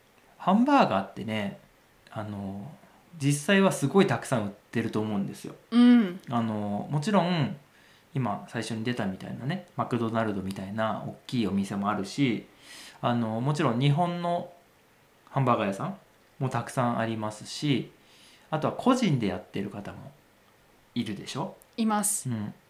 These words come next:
Speaker 1: それに、えー、コンビニとかスーパーのね、あの、お弁当としても、まあ、売られてる。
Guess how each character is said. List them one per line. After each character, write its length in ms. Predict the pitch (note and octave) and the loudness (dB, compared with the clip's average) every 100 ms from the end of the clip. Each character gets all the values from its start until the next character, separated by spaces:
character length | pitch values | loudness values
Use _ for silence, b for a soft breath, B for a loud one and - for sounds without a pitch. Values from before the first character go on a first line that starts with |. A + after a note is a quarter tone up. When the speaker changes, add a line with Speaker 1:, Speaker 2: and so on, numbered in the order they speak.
| - | -10
Speaker 1:
そ 140 | - | -2
れ 120 | D#3+ E3+ | -2 2
に、 380 | G3 G3 A2+ - b b b | 2 2 0 -6 b b b
え 240 | A#2+ A2+ A2 | -6 -4 -4
ー、 60 | |
コ 140 | - G#3 | 0 2
ン 120 | G#3+ | 2
ビ 100 | A3 | 2
ニ 140 | G#3+ | 0
と 120 | G3+ | 0
か 220 | G3 - - - - - | -2 -6 -8 -20 -20 -20
ス 200 | - A3+ | -6 0
ー 160 | G#3+ - | 0 2
パ 220 | - - | 0 -2
ー 0 | |
の 80 | C3+ | -2
ね、 240 | D3+ A#3 - - B2 | -2 -2 -4 -16 -10
あ 40 | |
の、 100 | A#2+ | -8
お 40 | G2+ | 0
弁 240 | D3+ E3 | 0 2
当 120 | F#3 | 0
と 120 | F3+ F#3 | 0 -2
し 80 | - | -2
て 100 | A3+ | 0
も、 260 | F#3+ - | 0 0
ま 100 | B2 | -6
あ、 40 | G#2+ | -4
売 80 | A2 | 0
ら 120 | G#2+ | 0
れ 100 | G2 | 0
て 140 | F#2+ | -4
る。 140 | F#2+ | -6